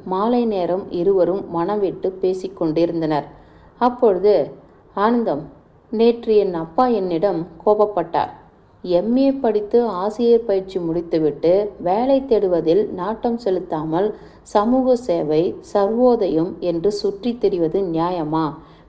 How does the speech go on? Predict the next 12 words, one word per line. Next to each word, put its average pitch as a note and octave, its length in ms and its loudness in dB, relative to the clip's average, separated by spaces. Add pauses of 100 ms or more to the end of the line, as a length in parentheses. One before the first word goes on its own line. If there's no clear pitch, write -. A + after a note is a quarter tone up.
(100)
பிள்ளையை C#4 460 4
வளர்த்து F#3+ 440 0
படிக்க G3+ 420 0
வைப்பது F#3 480 0
எதற்காக? D#3+ 720 -2 (320)
வயதான B3+ 580 2
காலத்தில் G#3+ 560 -2
தாய் A#3 320 -2
தந்தைக்கு G3 540 -2
கஞ்சி G3+ 380 -2
ஊற்றுவது G3+ 600 2
என்பதற்காகத்தானே? E3+ 1120 -2